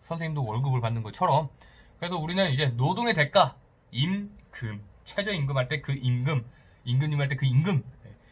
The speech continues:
임금을 받고, 자, 그렇다면 토지의 대가는 뭘까요? 자, 이제 땅을, 땅을 줬어? 그럼 땅의 대가도 받아야 될 거 아니야? 어, 임대료? 막 그런 거? 아, 맞습니다.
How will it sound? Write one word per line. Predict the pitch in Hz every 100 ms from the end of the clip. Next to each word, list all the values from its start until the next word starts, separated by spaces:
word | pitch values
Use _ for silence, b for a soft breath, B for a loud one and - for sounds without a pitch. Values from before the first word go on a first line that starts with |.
| B 131
임금을 | 117 147 165 190
받고, | 180 156 208 180 104 - -
자, | 156 135
그렇다면 | 156 175 139
토지의 | - 320 311 320
대가는 | 202 135 175 135
뭘까요? | 113 - 113 123 - _ _ - -
자, | 196 147
이제 | 143 165
땅을, | 262 294 247 170 -
땅을 | - 311 233
줬어? | 135 226 220 - _ - _
그럼 | - 214
땅의 | 277 330 320
대가도 | 185 - -
받아야 | - 202
될 | 226 226
거 | 214
아니야? | 202 214 160 - - _ _ _ -
어, | 123 107 - - -
임대료? | 156 202 208 208 226 226 - _ -
막 | 147 -
그런 | 143 175 208
거? | 202 -
아, | - - - -
맞습니다. | 117 117 220 160 160